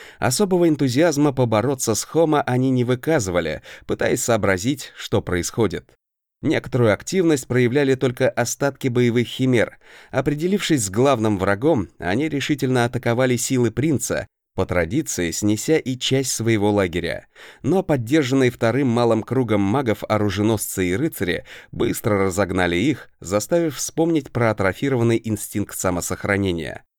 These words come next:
Большая же часть химер убежала ещё раньше, вместе с ликанами. Действуя по принципу "все бегут, и я бегу". Казалось бы, вот она, победа.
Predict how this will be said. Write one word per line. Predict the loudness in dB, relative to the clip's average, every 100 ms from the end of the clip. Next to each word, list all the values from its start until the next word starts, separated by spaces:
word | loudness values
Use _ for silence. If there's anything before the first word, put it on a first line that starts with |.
| _ _ _ _ _
Большая | 0 2 2 2 2
же | 0
часть | 0 0 0
химер | 0 2 4 2 0
убежала | -2 0 0 0 0
ещё | 0 0 0
раньше, | 2 0 0 -2 -6 -10 -8
вместе | -4 0 0 -2 -4
с | -2
ликанами. | -2 0 0 0 -6 -12 _ _ _ _ -8
Действуя | -2 -2 -2 -2 0
по | 0 2
принципу | 2 2 0 0 0
"все | 0 0 0
бегут, | 2 2 2 0 -2
и | -2
я | 0 2 0
бегу". | 0 0 -2 -4 _ _ _ _
Казалось | -2 0 2 2 0 -2
бы, | -4
вот | -4 0 0 2
она, | 0 0 -2
победа. | 0 -2 2 0 0 -4